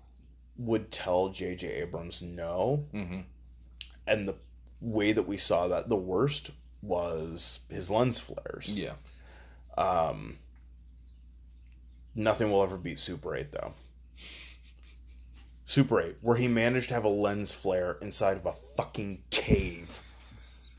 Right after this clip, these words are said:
Speaker 1: <laughs> They're in a dark cave and there was a lens flare, and I was watching it in theaters and I got so fucking pissed. Anyway, um, but the,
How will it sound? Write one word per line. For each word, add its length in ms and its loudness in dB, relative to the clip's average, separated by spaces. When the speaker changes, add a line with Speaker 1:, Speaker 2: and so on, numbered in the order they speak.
Speaker 1:
<laughs> 840 -10
They're 220 10
in 60 6
a 60 4
dark 380 6
cave 300 6
and 80 -4
there 100 4
was 120 2
a 60 -2
lens 320 -2
flare, 460 2
and 120 0
I 80 2
was 140 6
watching 320 4
it 120 4
in 120 -8
theaters 420 0
and 120 -4
I 80 0
got 160 -2
so 240 -8
fucking 340 -12
pissed. 420 -14
Anyway, 320 8
um, 440 8
but 360 10
the, 180 6